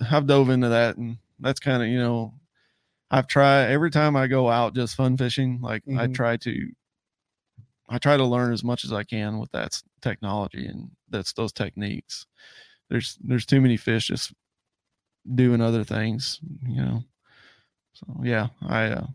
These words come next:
Speaker 1: I've dove into it. I haven't had much success. I mean, that's, that <laughs> kinda shows how it's just not turn it on and you're gonna catch fish.
Speaker 2: Yeah, I'm, I'm a little bit like that. We're gonna mess with that today. Uh, that open on Washita,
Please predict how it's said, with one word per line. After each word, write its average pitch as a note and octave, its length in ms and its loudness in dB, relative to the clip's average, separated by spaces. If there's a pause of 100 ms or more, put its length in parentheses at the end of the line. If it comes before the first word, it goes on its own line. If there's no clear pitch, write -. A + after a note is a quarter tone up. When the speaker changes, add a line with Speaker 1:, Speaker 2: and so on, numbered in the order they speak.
(100)
Speaker 1:
I've B2 160 -2
dove C3 220 4
into A#2 260 0
it. A2 80 0
I B2+ 40 4
haven't F#3 200 4
had G3+ 140 4
much F#3 200 0
success. C#3+ 760 -2
I - 20 -4
mean, A#2 100 -2
that's, A#2+ 320 -2
that B2 220 -4
<laughs> - 300 -10
kinda B2+ 200 -2
shows A#2 220 -2
how A#2 240 0 (680)
it's - 160 -8
just C3 300 -4
not A#2 260 -2
turn A#2 280 0
it - 20 2
on A2+ 160 0
and G#2+ 160 -2
you're A2 160 -2
gonna G#2+ 80 -4
catch - 280 -4
fish. - 480 -4
Speaker 2:
Yeah, G3 340 4
I'm, G3+ 340 2
I'm F#3 160 2
a F#3+ 80 4
little F3 220 2
bit E3+ 140 -2
like E3+ 240 0
that. E3 160 0
We're E3 120 0
gonna E3 160 -2
mess D3+ 260 -4
with D3 120 -6
that D3+ 320 -4
today. C#3 520 -4 (120)
Uh, B2 300 0 (220)
that B2+ 240 -2 (100)
open C#3 280 -2
on A#2 420 -4
Washita, B2+ 800 0